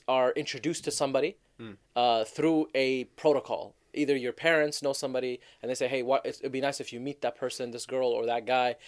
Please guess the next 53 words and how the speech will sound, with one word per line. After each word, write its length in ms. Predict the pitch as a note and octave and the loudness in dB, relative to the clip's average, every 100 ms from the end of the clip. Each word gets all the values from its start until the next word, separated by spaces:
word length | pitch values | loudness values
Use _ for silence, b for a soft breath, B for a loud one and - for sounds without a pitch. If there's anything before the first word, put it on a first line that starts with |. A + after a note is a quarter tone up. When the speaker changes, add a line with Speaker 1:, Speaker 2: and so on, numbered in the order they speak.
| B - | B -2
Speaker 1:
and 100 | B2+ | -2
then 120 | C#3 | 0
you 60 | B2 | 0
go 120 | C3 | 0
ahead 180 | C3+ B2+ | 2 -2
and 100 | B2 | -4
you 80 | |
meet 160 | C#3 C#3 | -4 -4
each 160 | C3 C#3 | -4 -4
other 180 | C3 | -2
and 100 | B2 | -4
you 60 | A#2+ | -4
have 180 | B2+ B2+ | -4 -2
some 200 | - G#2 | -4 -6
form 260 | C3+ C3 | -4 -2
of, 140 | B2+ A2+ B B | -2 -4 B B
uh, 140 | - A#2+ | 0 2
exchange 720 | - - - D#3+ C#3+ C#3+ C3+ | 2 -4 0 2 4 0 -4
to 80 | - | -8
see 200 | - C3+ | -6 -6
if 120 | B2 | -6
you're 220 | B2+ B2+ b b | -4 -4 b b
compatible 600 | - C3 D3+ C#3+ C3+ C3 | -10 -2 4 6 6 2
and 100 | B2 | -2
there's 120 | A#2+ - | -4 -4
chemistry 460 | D3 C#3 - B2+ | -4 -4 -6 -4
or 120 | A#2+ | 0
whatever, 340 | A#2 C#3+ D3+ F#3+ | 4 6 6 2
Speaker 2:
Mm. 60 | F3+ B - | -4 B 0
Speaker 1:
and 100 | D#3 | 2
then 100 | D3+ | 6
that 180 | D#3+ | 6
leads 320 | D3+ D3+ C#3+ B2+ | 6 0 0 -4
you 80 | C#3 | -6
to, 280 | C3+ C3 | -6 -8
to 160 | - - | -8 -6
get 120 | - | -4
Speaker 2:
<clears throat> 80 | B2 | -2
Speaker 1:
married. 160 | G#2 - B B | -4 -8 B B
Now, 260 | C#3 C#3+ - b b | 4 4 2 b b
a 80 | - | 8
lot 160 | F3 A3+ | 10 10
of 100 | - | 6
people 220 | A3 F3 | -2 -4
think 220 | - E3+ | -6 -2
that 240 | C#3+ - _ _ _ | 0 0 _ _ _
this 380 | A2 D3 F3 - | -2 2 2 0
is 160 | C#3 | -4
bad 340 | A2 C#3 D#3+ F3 | 2 8 8 8
or 120 | D3 C#3 | 4 2
this 180 | C#3+ | -2
is 100 | A2 | -6
good, 300 | G#2 A#2+ G2 | -6 -4 -4